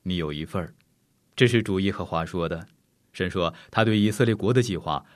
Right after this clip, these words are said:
还没有结束。好，我亲爱的朋友，今天的节目时间就到了，我们要先停在这里了。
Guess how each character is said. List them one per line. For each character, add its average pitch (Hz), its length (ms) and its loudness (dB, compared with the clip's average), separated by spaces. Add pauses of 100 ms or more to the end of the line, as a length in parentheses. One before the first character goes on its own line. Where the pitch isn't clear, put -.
(120)
还 85 220 -2
没 85 100 -2
有 78 120 -4
结 73 240 -6
束。 69 320 -12 (1700)
好， - 200 -4 (160)
我 95 100 0
亲 95 140 -2
爱 - 20 0
的 92 60 -2
朋 92 140 -2
友， 85 180 0 (260)
今 147 180 6
天 147 120 6
的 135 80 6
节 120 100 2
目 117 120 2
时 104 180 0
间 123 480 6
就 98 140 0
到 85 240 2
了， 80 240 -2 (120)
我 82 60 -8
们 85 100 -2
要 85 140 0
先 92 160 -2
停 90 160 -4
在 85 100 0
这 85 140 -2
里 73 140 -6
了。 82 240 -2